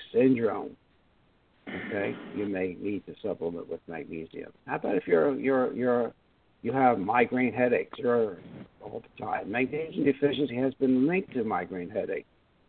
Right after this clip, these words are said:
due to its importance in balancing neurotransmitters. Okay, been studied and reported on. Osteoporosis patients have been reported on. The average person's body contains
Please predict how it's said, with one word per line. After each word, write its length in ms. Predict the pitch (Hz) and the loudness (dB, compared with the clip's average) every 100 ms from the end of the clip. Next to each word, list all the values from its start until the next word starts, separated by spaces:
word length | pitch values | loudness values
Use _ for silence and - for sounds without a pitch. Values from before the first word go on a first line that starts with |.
| _ | _
due 160 | 101 123 - | -4 -4 2
to 120 | 135 | 2
its 120 | 110 104 | 2 -2
importance 560 | - - 127 127 98 107 | -4 -4 2 2 2 -4
in 160 | 85 | -4
balancing 540 | 98 107 110 107 110 92 | 0 2 0 -2 -4 -2
neurotransmitters. 1160 | 92 95 104 - 107 135 120 117 95 85 - - - _ _ _ _ _ _ _ | 0 0 0 -4 2 2 2 -2 -2 -4 -8 -14 -20 _ _ _ _ _ _ _
Okay, 200 | 107 104 - _ | -6 -6 -6 _
been 160 | 120 - - | -6 -6 0
studied 400 | 139 139 110 101 - | 4 6 4 0 -10
and 200 | 104 104 | -8 -6
reported 520 | 98 - 113 113 107 90 | -6 0 4 4 4 0
on. 240 | 76 67 _ - - - - - _ _ - | -6 -10 _ -20 -20 -18 -20 -20 _ _ 2
Osteoporosis 840 | 151 165 175 165 - 143 185 185 160 - | 4 4 2 0 2 2 2 0 -6 0
patients 420 | 123 107 110 - | 0 0 -4 -4
have 200 | 113 101 | -4 -2
been 220 | 104 95 | -4 -4
reported 460 | 95 98 98 92 82 | -6 -6 -4 -4 -6
on. 100 | 90 | -2
The 140 | 113 | 4
average 280 | 143 151 143 - | 6 4 0 -2
person's 400 | 143 - 135 - | -4 -2 -4 2
body 260 | 120 135 | 4 4
contains 460 | - 127 - 123 | 2 -2 -2 -2